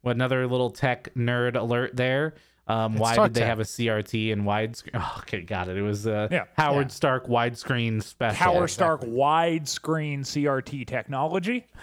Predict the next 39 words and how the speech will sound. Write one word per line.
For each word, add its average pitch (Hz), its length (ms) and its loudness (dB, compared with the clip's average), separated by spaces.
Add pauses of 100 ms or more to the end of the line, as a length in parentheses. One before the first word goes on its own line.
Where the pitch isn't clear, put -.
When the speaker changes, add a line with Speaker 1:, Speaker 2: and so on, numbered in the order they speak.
Speaker 1:
I 202 80 4
don't 233 100 2
know. 240 100 2
That 202 140 4
was 226 100 2
just 220 160 -2
a - 60 6
weird, 156 540 2
that 185 120 6
was 180 140 2
a 180 60 6
weird 160 400 2
thing 135 280 2
to 123 100 -2
me. 113 140 2
Like, 123 200 2
they 143 120 4
built 151 280 0
this 151 140 -2
whole 156 220 2
room 143 200 0
to 135 80 2
be 131 160 0
very 123 300 2
seventies 123 680 0
and 117 100 0
old 123 180 0
school 139 200 0
technology, 123 840 0
and 120 120 0
then 117 140 -2
the 110 60 -2
C 123 220 -2
R 117 120 2
T 123 180 0
is 113 120 0
a 107 40 2
widescreen. 127 840 0
Like, 110 300 -2